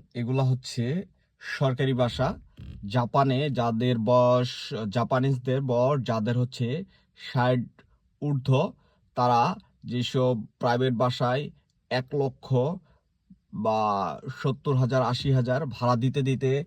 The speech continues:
আহ, ক্লান্ত, তাদের জন্যই হচ্ছে এই বাসাগুলা। তো একদম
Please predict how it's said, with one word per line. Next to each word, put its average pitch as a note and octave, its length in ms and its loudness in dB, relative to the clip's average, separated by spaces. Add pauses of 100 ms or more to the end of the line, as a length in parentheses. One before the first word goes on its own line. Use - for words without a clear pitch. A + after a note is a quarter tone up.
(460)
আহ, A#2+ 160 0
ক্লান্ত, C#3+ 480 2 (560)
তাদের C3+ 300 4
জন্যই C#3+ 320 4
হচ্ছে C3 360 2 (200)
এই A#2 100 -4
বাসাগুলা। A#2 580 -2 (420)
তো - 120 -20
একদম C#3 460 2